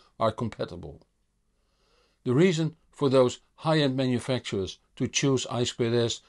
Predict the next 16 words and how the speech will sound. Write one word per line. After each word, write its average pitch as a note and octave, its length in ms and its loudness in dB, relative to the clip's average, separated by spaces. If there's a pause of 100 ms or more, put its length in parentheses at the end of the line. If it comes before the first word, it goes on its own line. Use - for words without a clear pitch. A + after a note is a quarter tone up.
(140)
to C#3 100 -6
interface A#2+ 540 -2
the G#2+ 100 -4
devices G#2+ 720 -2 (280)
is B2 240 0 (180)
that C3+ 160 2
it B2+ 160 0
uses B2+ 320 -2
separate D3+ 400 -2
lines A2 400 0 (220)
for - 160 -2
the A2 80 0
clock C3 240 0
signal, B2+ 520 -4 (520)
word C3 240 4
select A#2 440 -2